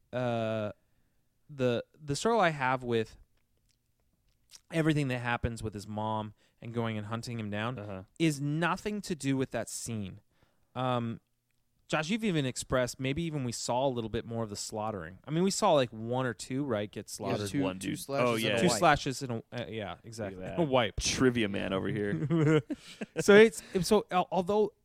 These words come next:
Speaker 1: that scene is just really good, maybe the drop of the head needs a little bit
Speaker 3: Three.
Speaker 1: of improvement, but let's face it, we've seen that. We've seen worse in movies that we
Speaker 2: <laughs>
Speaker 1: love. So I, that
Speaker 2: True.
Speaker 1: scene's fine to me. The problem is,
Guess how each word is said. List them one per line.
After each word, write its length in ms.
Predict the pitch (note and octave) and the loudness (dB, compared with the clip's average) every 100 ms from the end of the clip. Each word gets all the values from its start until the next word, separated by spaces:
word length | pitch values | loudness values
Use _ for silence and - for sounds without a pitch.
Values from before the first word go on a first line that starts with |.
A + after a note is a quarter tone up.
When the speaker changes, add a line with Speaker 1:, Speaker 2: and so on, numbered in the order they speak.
| _ | _
Speaker 1:
that 140 | - - | -10 -10
scene 300 | - D4 D#4 | -10 -6 -4
is 120 | D#3+ | -4
just 140 | D3 - | -6 -4
really 320 | G3 C4 F3+ | -2 -2 -2
good, 520 | B2+ C3+ C3+ E3+ F3 - _ _ _ | -2 0 2 2 -2 -10 _ _ _
maybe 300 | E3+ E3+ A3 | -6 -2 0
the 80 | A#3+ | -2
drop 260 | F3 E3+ E3+ | 2 2 4
of 40 | |
the 80 | D#3+ | 0
head 340 | D3 D3 D3+ C#3 | 2 2 2 0
needs 220 | C#3+ C3 | -4 -4
a 60 | |
little 260 | A#2+ A#2+ C3 | -4 -2 0
bit 80 | C3 | 0
Speaker 3:
Three. 40 | |
Speaker 1:
of 80 | B2+ | 0
improvement, 580 | B2 A#2+ C3+ B2+ C#3+ D3 _ | -2 -2 -2 -2 -4 -6 _
but 220 | D3+ - | -4 -2
let's 200 | G#3+ G#3+ | -4 -4
face 300 | - B2+ - | -4 -4 -2
it, 160 | C3 - _ | -4 -6 _
we've 340 | G2+ D3+ D#3+ | -10 -2 -2
seen 280 | - D#3+ D3+ | -2 -4 -2
that. 200 | C#3+ C#3+ | -2 -2
We've 140 | D#3 D#3 | -4 -4
seen 260 | E3+ C#3 | -4 -4
worse 360 | A2 A#2 A#2 - | 0 0 0 -4
in 180 | C3+ B2 | -8 -6
movies 280 | B2 A#2+ A#2 | -4 -4 -4
that 100 | A#2 | -4
we 100 | A2+ | -6
Speaker 2:
<laughs> 20 | |
Speaker 1:
love. 460 | G#2 G2+ G2 G2 - _ - _ | -6 -6 -6 -8 -16 _ -20 _
So 220 | - B3+ A#3+ | -2 -2 0
I, 120 | A3 | -4
that 80 | G#3 | -4
Speaker 2:
True. 140 | A#3 F#3 | -4 -4
Speaker 1:
scene's 300 | B3 C4 - | -4 -6 -6
fine 300 | C#3+ D3+ F3+ | -4 -4 -4
to 120 | G3 | -8
me. 160 | A3 A#3 - _ | -8 -10 -14 _
The 100 | F3 | -2
problem 500 | - G3+ G3 B3 A3+ | -2 -2 -4 -2 2
is, 380 | E3 C#3+ C#3 - | 4 4 4 -2